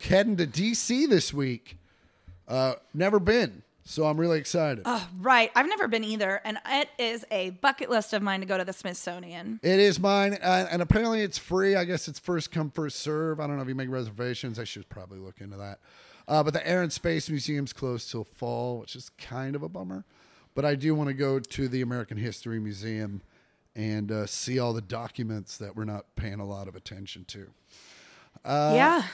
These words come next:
Speaker 2: See the Lincoln
Speaker 1: Memorial?
Speaker 2: See the ground penis?
Speaker 1: Oh, yeah, the Lincoln Memorial, yeah. That's the Washington Monument.
Speaker 2: Yep.
Speaker 1: Uh, Lincoln on the toilet.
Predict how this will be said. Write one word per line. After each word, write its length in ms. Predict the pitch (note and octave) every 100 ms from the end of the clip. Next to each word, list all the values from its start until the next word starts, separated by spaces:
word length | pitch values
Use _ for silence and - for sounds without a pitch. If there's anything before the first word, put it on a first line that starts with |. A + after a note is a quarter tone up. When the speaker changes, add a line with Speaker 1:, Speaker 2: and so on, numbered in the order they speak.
| - - - _ _
Speaker 2:
See 240 | - -
the 100 | C4
Lincoln 520 | A3+ B3 C4+ D4 D4+ D4+ _ _ _ _ _ _ _ _ -
Speaker 1:
Memorial? 720 | C3+ C#3+ C#3+ D3+ D#3 F3 F#3
Speaker 2:
See 140 | C#4+
the 100 | C4+
ground 360 | A3 A#3 B3 B3+
penis? 640 | C#4 C4+ C#4 D4 - - - _ -
Speaker 1:
Oh, 240 | D3 E3
yeah, 440 | F3 F3 F#3 G#3+ C3
the 80 | C#3
Lincoln 300 | D3 D3 D#3
Memorial, 320 | D#3 G3+ D3
yeah. 200 | D#3+ E3+ B2 _ _ _ _
That's 180 | C#3 D3+
the 60 | D3+
Washington 440 | D3 C3+ - C3+
Monument. 480 | C3 C3+ C3+ D3 D#3 _ _
Speaker 2:
Yep. 280 | F#3+ G#3 - _ _ _ _ _
Speaker 1:
Uh, 340 | A#2+ B2 B2 B2
Lincoln 300 | C3+ C3 C#3+
on 120 | C3
the 60 | A#2+
toilet. 440 | C#3+ B2+ C3